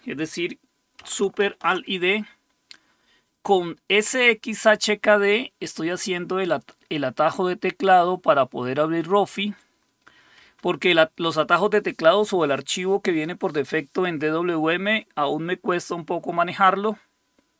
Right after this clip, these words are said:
De nuevo, entonces, con Super Shift y X, por ejemplo, si me paso al terminal número cuatro, si doy Super Shift y X,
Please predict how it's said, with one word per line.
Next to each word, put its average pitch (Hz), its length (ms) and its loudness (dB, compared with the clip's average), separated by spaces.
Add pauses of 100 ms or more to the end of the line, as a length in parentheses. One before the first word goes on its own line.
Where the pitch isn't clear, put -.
(3250)
De 156 120 -4
nuevo, 170 400 -2 (560)
entonces, 175 600 -2
con 151 200 -6
Super 220 460 -2
Shift - 360 -4
y 214 160 0
X, 190 420 -2
por 160 180 -4
ejemplo, 156 320 -6
si - 100 -10
me 143 140 -6
paso 170 400 -2
al 190 100 -4
terminal 151 340 -6
número 180 240 -6
cuatro, 202 460 -2
si 170 180 -8
doy 151 260 -4
Super 190 440 -8
Shift - 340 -8
y 208 140 -2
X, - 560 -6